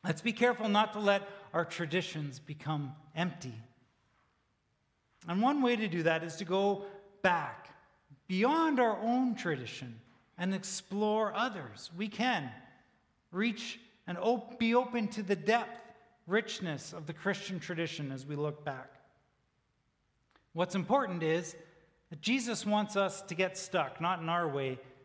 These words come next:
but in his way, which is greater than any one way of gathering and being God's people and doing church. I've always loved how we've had as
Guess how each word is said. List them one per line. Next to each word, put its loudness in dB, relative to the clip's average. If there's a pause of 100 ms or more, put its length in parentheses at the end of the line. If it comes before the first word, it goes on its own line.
(300)
but 0
in -4
his -2
way, -12 (1700)
which -6
is -4
greater 2 (260)
than 0
any 0
one 0
way 0 (560)
of -8
gathering -2 (100)
and -6
being -4
God's -4
people -6
and -6
doing -6 (160)
church. -10 (2750)
I've 2
always 6
loved 6
how 2
we've -2
had 4
as 0